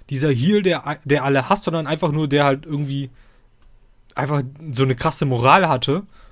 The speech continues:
und jetzt halt weiß, dass, dass dieser andere, der halt so eine ähnliche Moral hatte, angeblich, ähm, halt einfach ein Betrüger ist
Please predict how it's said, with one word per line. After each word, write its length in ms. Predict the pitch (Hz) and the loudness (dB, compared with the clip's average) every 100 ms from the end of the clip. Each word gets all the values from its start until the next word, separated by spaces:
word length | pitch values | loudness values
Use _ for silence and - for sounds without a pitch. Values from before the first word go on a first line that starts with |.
| - | -8
und 100 | 127 | 2
jetzt 180 | 143 147 | 2 4
halt 240 | 160 120 | 0 2
weiß, 300 | 120 127 165 | 0 0 -2
dass, 200 | - 139 | -4 -6
dass 220 | - 131 - | -6 -10 -4
dieser 320 | 135 127 127 | -2 0 0
andere, 380 | 135 156 151 139 | -2 -2 -2 0
der 140 | 135 | 0
halt 120 | 120 | 0
so 80 | 123 | -2
eine 80 | 123 | -4
ähnliche 360 | 147 135 147 151 | -2 -2 -2 -4
Moral 380 | 151 143 139 151 | -4 -4 -4 -4
hatte, 240 | 147 143 | -4 -8
angeblich, 560 | 135 139 135 147 - - _ - - | -6 -10 -8 -10 -10 -20 _ -20 -2
ähm, 320 | 135 131 127 - _ _ - - _ | 0 0 -4 -12 _ _ -20 -20 _
halt 200 | - 131 | 0 0
einfach 380 | 127 123 131 - | -2 -4 -4 -4
ein 340 | 127 131 135 | -8 -8 -6
Betrüger 400 | 127 127 196 151 131 | -6 0 2 2 0
ist 240 | 135 - | -4 -6